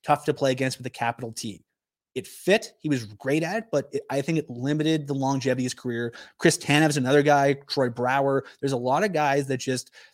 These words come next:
the contracts won't age well if they're signed for umpteen years at umpteen million because they're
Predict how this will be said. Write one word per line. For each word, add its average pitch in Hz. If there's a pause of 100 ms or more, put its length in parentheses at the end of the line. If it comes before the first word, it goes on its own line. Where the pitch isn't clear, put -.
the 131
contracts 180
won't 151
age 131
well 120
if 208
they're 120
signed 135
for 139 (140)
umpteen 139
years 131
at 120
umpteen 123
million 117 (400)
because 135
they're 131